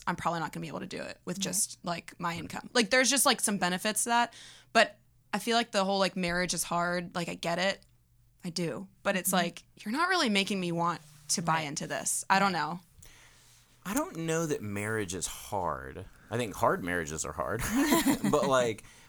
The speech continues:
Speaker 3: but it is work. Um, and I think that's the thing that, you know, we're constantly trying to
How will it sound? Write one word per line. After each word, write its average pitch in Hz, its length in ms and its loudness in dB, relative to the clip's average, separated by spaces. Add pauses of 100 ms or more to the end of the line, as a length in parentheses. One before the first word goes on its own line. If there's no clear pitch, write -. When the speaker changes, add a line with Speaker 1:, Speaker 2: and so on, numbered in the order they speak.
(120)
Speaker 3:
but 139 140 4
it 123 80 2
is 110 220 0
work. 90 580 -4 (560)
Um, 92 640 -2 (160)
and 98 160 -2
I 98 60 0
think 107 260 -4
that's 92 300 0
the 95 120 -4
thing 85 380 -4
that, 78 300 -6 (180)
you 127 80 -6
know, 127 100 0
we're 117 120 0
constantly 123 480 -4
trying 92 340 -4
to 80 540 -8